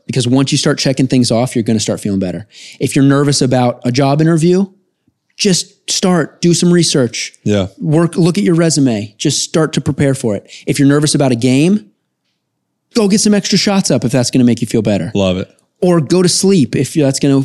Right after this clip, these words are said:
Speaker 1: make you feel well rested. Just make a list of things you need to do and start.
Speaker 2: I, I love that little monologue you just went on. Uh, one thing, though, absolutely bullshit that you didn't cite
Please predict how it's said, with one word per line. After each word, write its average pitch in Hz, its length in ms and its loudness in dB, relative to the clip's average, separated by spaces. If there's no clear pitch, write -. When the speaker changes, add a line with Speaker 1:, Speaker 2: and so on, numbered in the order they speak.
Speaker 1:
make 143 160 2
you 143 80 2
feel 143 200 0
well 139 160 2
rested. 139 400 -2
Just - 300 -2
make 165 280 2
a 175 60 2
list 156 260 2
of 131 80 -4
things 131 220 2
you 131 60 4
need 131 100 2
to 123 60 2
do 120 260 2
and 113 120 0
start. - 340 -6
Speaker 2:
I, 117 440 2
I 117 80 -2
love 113 760 0
that 107 140 0
little 95 220 0
monologue 101 640 0
you 110 60 0
just 104 220 -2
went 104 140 0
on. 104 260 -2
Uh, 98 380 -2
one 113 380 0
thing, 107 280 -2
though, 98 360 -2
absolutely 110 520 -2
bullshit 98 500 -4
that 98 200 -6
you 101 80 -4
didn't 92 400 -6
cite 95 400 -2